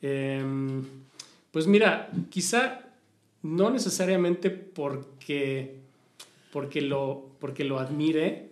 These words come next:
pero un poco para entender qué hay detrás de su <laughs> pensamiento, ¿no? Como para tratar de, de entenderlo, pues quizá Elon Musk,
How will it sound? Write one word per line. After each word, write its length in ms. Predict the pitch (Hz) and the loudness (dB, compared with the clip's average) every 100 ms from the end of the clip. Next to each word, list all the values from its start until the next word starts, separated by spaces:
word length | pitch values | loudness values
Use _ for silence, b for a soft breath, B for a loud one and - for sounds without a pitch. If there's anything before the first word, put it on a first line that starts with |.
| - | -6
pero 680 | 147 147 135 131 131 127 127 127 B B B B _ _ _ _ _ | -2 -2 -2 -2 -4 -6 -8 -14 B B B B _ _ _ _ _
un 140 | 139 | -6
poco 280 | 139 147 170 | -4 -2 -2
para 180 | 156 135 | -2 -2
entender 840 | 131 131 135 135 151 160 165 - B B B _ | -4 -2 -2 0 0 0 -2 -8 B B B _
qué 140 | - 165 | -2 2
hay 140 | 160 | 4
detrás 440 | 170 156 - 156 165 | 4 2 2 2 2
de 80 | - | 2
su 220 | 190 143 | 2 2
<laughs> 100 | - | 0
pensamiento, 920 | 151 - 131 127 160 147 143 135 180 | -2 -2 -6 -4 -2 -2 -4 -4 -2
¿no? 240 | 180 143 | -2 -4
Como 200 | - 143 | -6 -8
para 220 | 139 131 127 | -6 -6 -6
tratar 300 | 131 147 151 | -6 -4 0
de, 260 | 170 - B B - | 0 -2 B B -6
de 60 | 139 | -4
entenderlo, 680 | 135 139 139 139 147 185 202 | -4 -4 -2 -2 0 -2 -4
pues 120 | 135 | -8
quizá 360 | 151 131 156 160 | -8 -4 0 0
Elon 280 | 156 147 135 | 0 0 -2
Musk, 380 | 143 - - | -2 -4 -10